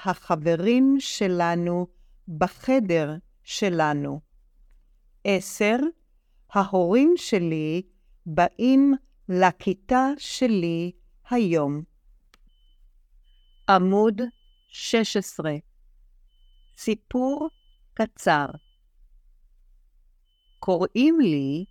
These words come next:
סחי גבריאלי. אני בא הביתה אחרי העבודה.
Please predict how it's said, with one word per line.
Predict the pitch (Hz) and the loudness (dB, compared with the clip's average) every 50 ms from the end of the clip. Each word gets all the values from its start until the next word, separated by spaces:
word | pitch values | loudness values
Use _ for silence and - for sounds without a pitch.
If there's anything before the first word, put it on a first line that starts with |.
| _ _ _ _ _ _ _ _ - | _ _ _ _ _ _ _ _ -20
סחי | - - 196 170 160 156 - - 220 226 233 254 269 - _ _ _ _ - - - | -4 0 2 2 2 0 -2 -4 -2 -2 -2 -2 -4 -8 _ _ _ _ -20 -16 -6
גבריאלי. | 170 185 185 180 160 175 180 180 185 - - 175 165 160 160 147 139 143 143 - _ _ _ _ _ _ _ _ _ _ _ _ _ _ _ _ _ _ _ _ _ _ _ _ _ _ _ _ _ _ _ _ - | -2 0 0 0 0 -2 -2 -2 -2 -2 -2 -2 0 0 0 -2 -4 -4 -8 -12 _ _ _ _ _ _ _ _ _ _ _ _ _ _ _ _ _ _ _ _ _ _ _ _ _ _ _ _ _ _ _ _ -4
אני | 175 180 196 220 254 269 294 311 330 - _ _ _ _ _ _ _ _ _ - | 0 0 2 2 4 4 2 2 0 -4 _ _ _ _ _ _ _ _ _ -12
בא | 156 147 170 185 202 226 208 262 233 208 185 | -2 2 2 4 4 4 2 -2 -4 -6 -8
הביתה | 175 143 139 151 160 165 180 190 - - 220 214 220 226 233 - _ _ _ _ _ _ _ - | -10 -6 0 2 2 2 2 0 0 0 0 0 0 0 -2 -4 _ _ _ _ _ _ _ -8
אחרי | 160 160 - - 180 160 147 156 165 165 170 175 185 190 190 - | -8 -6 -4 -4 -4 -2 0 0 0 0 0 0 -2 -4 -8 -8
העבודה. | - 175 - - 165 160 156 156 170 156 143 160 147 135 | -6 -6 -4 -4 -4 -6 -6 -6 -10 -6 -2 0 0 0